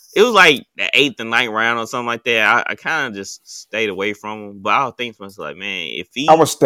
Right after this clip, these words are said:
Speaker 1: stay
Speaker 2: stashing.
Speaker 1: healthy." Yeah, know what I'm saying? He could be a sleeper. He could
Speaker 2: Mm-hmm.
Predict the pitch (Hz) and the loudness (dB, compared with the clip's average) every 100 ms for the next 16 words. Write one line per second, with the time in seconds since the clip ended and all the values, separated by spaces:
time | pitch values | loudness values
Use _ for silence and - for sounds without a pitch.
0 | 135 131 - 98 107 123 _ _ _ _ | 10 10 6 -6 -6 -10 _ _ _ _
1 | - 165 160 185 185 202 196 233 - 240 | 2 4 6 4 2 -2 0 -4 -4 -4
2 | 226 165 - 185 233 233 117 117 156 - | 2 0 0 -4 -4 -4 -6 -6 -8 -2
3 | 220 202 185 98 | 0 0 0 -6